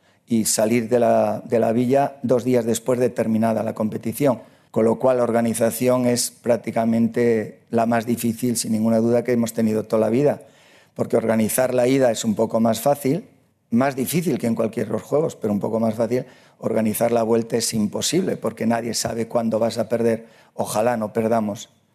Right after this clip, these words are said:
y lleguemos todos a las finales, pero aquellos deportes que son de un día es muy fácil de organizar el regreso, aquellos deportes que son eliminatorias es imposible, y ya no digamos nada de los deportes de equipo cuando nosotros llevamos nueve equipos. Pero,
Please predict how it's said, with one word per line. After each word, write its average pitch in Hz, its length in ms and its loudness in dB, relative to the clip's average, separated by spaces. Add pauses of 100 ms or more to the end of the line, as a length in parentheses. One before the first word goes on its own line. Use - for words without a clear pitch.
(280)
y 110 120 -2
lleguemos 107 380 0
todos 113 180 0
a 107 40 0
las 107 160 -2
finales, 117 520 0 (540)
pero 110 140 -2
aquellos 123 300 2
deportes 120 460 0
que 120 100 -2
son 120 220 2
de 117 80 2
un 117 100 4
día 127 240 2
es 98 80 -8
muy 113 160 0
fácil 117 340 -4
de 110 60 -4
organizar 107 460 -2
el 110 60 -2
regreso, 117 360 0
aquellos 117 320 0
deportes 113 400 -2
que 113 100 -6
son 117 220 0
eliminatorias 113 800 0 (320)
es 117 180 -2
imposible, 113 640 0
y 110 100 -2
ya 113 120 0
no 113 80 2
digamos 110 400 -2
nada 110 240 0
de 110 100 0
los 107 140 0
deportes 110 460 -2
de 117 60 2
equipo 113 440 -4 (260)
cuando 110 280 0
nosotros 101 320 -2
llevamos 107 420 0
nueve 104 240 2
equipos. 107 500 -4 (600)
Pero, 185 400 2